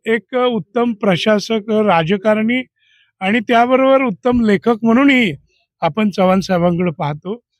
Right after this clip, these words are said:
आणि त्यामुळं त्यांच्या साहित्याबद्दल, अ, मला पहिल्यापासून, अ,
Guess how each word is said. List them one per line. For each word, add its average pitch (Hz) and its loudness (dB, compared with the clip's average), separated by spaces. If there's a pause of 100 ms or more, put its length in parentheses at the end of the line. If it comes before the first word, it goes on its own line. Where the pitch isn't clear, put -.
(440)
आणि 202 -2
त्यामुळं 220 2 (100)
त्यांच्या 190 -4
साहित्याबद्दल, 190 -2 (500)
अ, 196 -6
मला 190 2
पहिल्यापासून, 196 0
अ, 190 2